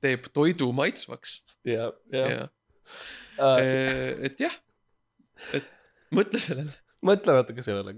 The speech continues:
Speaker 2: Äh,
Speaker 1: Jah.
Speaker 2: kaheksas osa või, või
Speaker 1: Mhm.
Speaker 2: juhtnöör on siis, äh, tee nagu, tee nagu telekas on nähtud, ehk siis see on kind of,
Speaker 1: Mhm.
Speaker 2: see mõte on see, et sul on tooted, mis telekas näiteks
Speaker 1: Mhm.
Speaker 2: müüakse või mida sa oled näinud telekas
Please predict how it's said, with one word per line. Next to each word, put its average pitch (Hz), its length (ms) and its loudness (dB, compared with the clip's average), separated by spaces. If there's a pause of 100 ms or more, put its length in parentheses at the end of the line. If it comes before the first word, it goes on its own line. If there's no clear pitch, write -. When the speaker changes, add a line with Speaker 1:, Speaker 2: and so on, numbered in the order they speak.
(140)
Speaker 2:
Äh, - 40 -2
Speaker 1:
Jah. 117 200 2
Speaker 2:
kaheksas 165 400 -2
osa 131 320 0 (520)
või, 113 220 0
või 104 420 -6
Speaker 1:
Mhm. 156 380 -2
Speaker 2:
juhtnöör 120 540 -2
on 120 160 -2
siis, 110 360 -8
äh, 104 360 0
tee 151 200 2
nagu, 107 360 -6 (360)
tee 185 100 6
nagu 175 120 4
telekas 151 360 4
on 117 60 -4
nähtud, 123 280 -2
ehk 107 100 -4
siis 117 140 -10
see 139 100 0
on 131 60 -4
kind 151 200 0
of, 180 60 0
Speaker 1:
Mhm. - 120 -8
Speaker 2:
see 160 100 -4
mõte 202 240 4
on 131 80 2
see, 127 120 0
et 117 140 -12 (460)
sul 123 120 0
on 110 80 0
tooted, 135 440 2
mis 104 280 -6
telekas 113 580 0
näiteks 92 220 -8
Speaker 1:
Mhm. - 140 0
Speaker 2:
müüakse 120 420 2
või 98 140 -4
mida 98 160 -8
sa 107 80 -8
oled 98 120 -4
näinud 120 300 0
telekas 104 540 -4